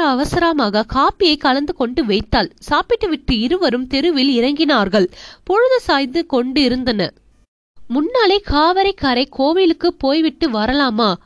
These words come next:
அப்புறம் இருட்டி போயிடும் என்று ஆற்றை பார்க்க நடந்தான் அவன். அலங்காரம் நின்று நின்று பார்த்து வந்தாள்.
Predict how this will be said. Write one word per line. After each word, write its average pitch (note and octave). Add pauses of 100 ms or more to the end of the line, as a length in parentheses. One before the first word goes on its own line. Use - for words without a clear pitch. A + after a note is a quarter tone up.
அப்புறம் G4
இருட்டி E4
போயிடும் B3 (120)
என்று D#4+ (120)
ஆற்றை F4
பார்க்க C#4
நடந்தான் A#3+
அவன். F#3+ (880)
அலங்காரம் E4+
நின்று D4
நின்று F#4+
பார்த்து C4+
வந்தாள். A3+